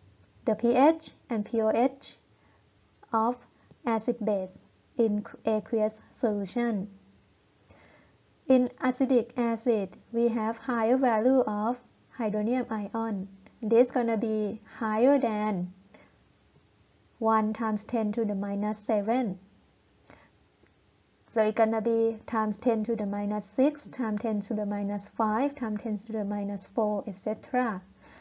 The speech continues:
So acidic solution will have P H less than seven. And for the basic solution, basic solution gonna have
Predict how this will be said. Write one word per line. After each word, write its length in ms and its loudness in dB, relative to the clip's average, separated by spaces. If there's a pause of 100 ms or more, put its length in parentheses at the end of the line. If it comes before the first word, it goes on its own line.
(160)
So 360 4
acidic 460 2 (400)
solution 880 0 (400)
will 240 6
have 380 -2
P 240 -2
H 360 -2 (340)
less 340 0
than 480 -4 (260)
seven. 640 -6 (2250)
And 400 2
for 440 6
the 160 0
basic 580 0
solution, 800 0 (880)
basic 440 4
solution 680 2
gonna 340 -2
have 400 -2